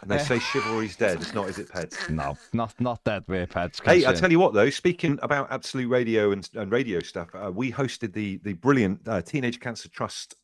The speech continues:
Speaker 1: um, gigs at the Royal Albert Hall, uh, the week
Speaker 3: Tremendous.
Speaker 1: just gone.
Speaker 2: Mm.
Speaker 1: The night that Richie and I did was Kasabian.
Speaker 2: Mm.
Speaker 1: And when we were backstage, our producer, Nick,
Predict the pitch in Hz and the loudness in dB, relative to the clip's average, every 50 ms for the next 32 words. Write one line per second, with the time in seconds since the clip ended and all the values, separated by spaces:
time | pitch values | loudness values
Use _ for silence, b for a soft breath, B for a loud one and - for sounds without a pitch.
0 | _ - 101 92 87 82 85 85 - 123 101 87 - - - 123 95 101 110 104 | _ -6 -4 -2 -2 -4 -6 -2 -2 -2 -2 -2 -6 -8 -8 -4 2 4 4 4
1 | 98 92 90 82 80 71 - 101 87 78 90 117 151 165 - - 87 85 82 85 | 4 2 0 -2 -6 -8 -6 -4 -4 -4 -4 -6 -8 -10 -10 -6 -6 -4 -4 -4
2 | 87 87 98 98 101 - - 95 - - - 85 90 101 98 98 92 90 90 90 | -4 -4 -4 -6 -6 -10 -12 -12 -12 -8 -6 -6 -4 -2 -2 -2 -2 -2 -2 -2
3 | 104 113 139 147 151 131 131 123 139 139 - - 117 110 113 113 107 - 95 76 | 2 2 2 2 2 2 2 2 2 2 2 -2 -2 0 0 0 0 -2 -6 -6
4 | 87 85 - - - - - - 135 117 123 110 82 80 73 69 80 117 160 - | -6 -10 -10 -10 -8 -6 0 2 4 4 4 2 -2 -6 -8 -8 -8 -10 -10 -12
5 | B B B B B B 87 85 82 80 80 101 120 147 180 196 180 147 - - | B B B B B B -6 -4 -2 0 0 2 2 4 4 6 4 4 4 4
6 | 143 127 - - - - 139 131 131 120 113 104 - 117 104 90 - 160 175 170 | 0 0 -2 -4 -2 0 0 0 0 0 -2 -2 -2 -4 -6 -4 -2 -4 -4 -2
7 | - - 90 90 104 131 135 90 - - - | -4 -4 -4 -2 0 0 0 -2 -2 -8 -18